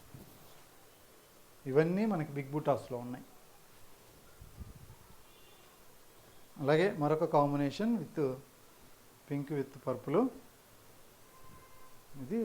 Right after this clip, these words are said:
రిచ్ పళ్ళు and overall శారీ లుక్ ఇలా ఉంటుంది. So, క్రిమ్సన్ కలర్ అండి.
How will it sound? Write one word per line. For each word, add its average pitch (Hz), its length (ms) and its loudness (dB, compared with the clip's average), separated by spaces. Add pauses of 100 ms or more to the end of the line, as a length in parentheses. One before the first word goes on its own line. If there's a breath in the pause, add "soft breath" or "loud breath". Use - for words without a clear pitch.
రిచ్ - 280 -6
పళ్ళు 165 280 6 (1040)
and 202 120 0 (500)
overall 143 400 4
శారీ 120 320 -4
లుక్ 117 240 -14
ఇలా 113 160 -12
ఉంటుంది. - 240 -20 (3750)
So, 170 80 2 (200)
క్రిమ్సన్ 202 500 2
కలర్ 131 240 4
అండి. 117 180 -8